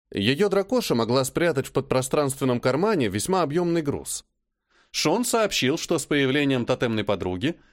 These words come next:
вместимость этой скрытой кладовочки существенно увеличилась. Вечером, перед отлётом, меня во дворе дома встретил Янис и увлёк в небольшой садик для разговора. "Отец предупредил, что сегодня нами интересовались разные личности",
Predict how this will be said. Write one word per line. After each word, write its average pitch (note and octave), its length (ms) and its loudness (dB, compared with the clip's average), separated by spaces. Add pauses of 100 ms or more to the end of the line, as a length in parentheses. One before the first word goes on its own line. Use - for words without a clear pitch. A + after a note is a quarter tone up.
(180)
вместимость D#3+ 760 0
этой E3 200 0
скрытой F3+ 400 -2
кладовочки C#3 840 -2
существенно C#3+ 720 0
увеличилась. D3+ 720 -4 (1400)
Вечером, C3 600 -2
перед B2+ 260 0
отлётом, B2+ 680 -2
меня A2+ 380 0
во A3 80 -4
дворе D#3 260 0
дома E3 300 0
встретил A#2+ 400 -2
Янис E3+ 520 -2
и G#2 140 -2
увлёк B2 360 -2
в - 40 -4
небольшой A#2+ 420 0
садик D#3 420 -2
для A2+ 180 0
разговора. A2+ 580 -2 (1300)
"Отец - 380 0
предупредил, F#3+ 640 0
что D#3 220 0
сегодня D#3 400 0
нами D3 260 2
интересовались C3+ 680 0
разные C#3 360 2
личности", A#2 580 -4